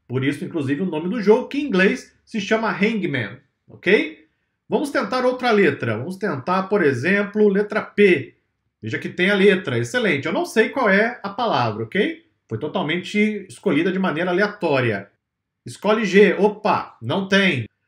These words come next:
Veja que ele acrescentou mais um item ali, já já preparando pra enforcar o bonequinho. Outra letra. Opa, também não tem.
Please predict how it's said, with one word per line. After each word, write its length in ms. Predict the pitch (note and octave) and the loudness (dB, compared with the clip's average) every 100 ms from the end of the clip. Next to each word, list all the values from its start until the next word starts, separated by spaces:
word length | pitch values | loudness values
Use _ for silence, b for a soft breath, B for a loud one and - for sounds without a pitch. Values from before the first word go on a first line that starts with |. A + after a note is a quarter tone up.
| _ | _
Veja 160 | C#3 F3 | -4 0
que 80 | A3 | 0
ele 60 | |
acrescentou 640 | G#3+ A3+ A3+ F#3+ - G#3+ G#3 | 2 0 0 -2 4 4 4
mais 320 | D#3+ G3 G#3 | 4 4 2
um 140 | B3+ | 0
item 320 | A#3 B3+ B3+ | 0 0 -2
ali, 480 | A#3+ G#3+ G3+ A#3+ B3 _ _ | 0 2 2 0 -6 _ _
já 220 | A#2+ F#3+ | 0 2
já 200 | D3 F#3 | 4 2
preparando 600 | F#3+ G#3+ A#3+ G#3 F3 G3+ | 2 0 2 2 2 0
pra 120 | G3+ | 0
enforcar 480 | G#3 A3 G#3+ - F#3 | -2 -2 -6 0 0
o 80 | G3 | 2
bonequinho. 640 | G#3 G#3+ G#3 G#3 E3 A#2+ A#2 _ _ _ _ _ - | 0 0 -2 -2 -2 -4 -6 _ _ _ _ _ -2
Outra 280 | F#3+ G#3 | -2 2
letra. 540 | A3 A3+ F#3+ D3 A2+ - | 4 6 4 2 -2 0
Opa, 380 | G#3 G3 C#3 G#2+ | -2 0 -2 -4
também 380 | - B2+ B2 D3 | -4 -4 -2 -2
não 160 | G#3 | -2
tem. 520 | G#3 G#3 F3 B2 A2+ | 2 2 2 -2 -8